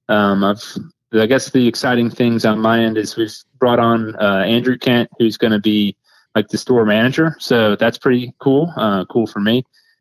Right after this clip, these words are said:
And then, uh, we've got another guy who's coming in the shop who pretty much his whole job is gonna revolve around, uh, event planning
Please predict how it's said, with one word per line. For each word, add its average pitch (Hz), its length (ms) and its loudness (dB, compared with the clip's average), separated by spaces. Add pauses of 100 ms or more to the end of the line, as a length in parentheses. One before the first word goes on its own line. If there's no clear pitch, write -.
(120)
And 110 180 0
then, 110 440 2
uh, 98 280 2
we've 113 140 -2
got 117 200 2
another 131 280 2
guy 123 260 0
who's 123 180 -6
coming 123 220 -4
in 120 80 -4
the 113 80 -6
shop 110 340 -2
who 120 140 -4
pretty 131 220 0
much 120 220 -4
his 120 180 -6
whole 123 420 0 (680)
job 120 400 0
is 110 120 -6
gonna 113 200 0
revolve 113 380 0
around, 113 760 -2
uh, 101 300 2
event 139 260 0
planning 160 580 2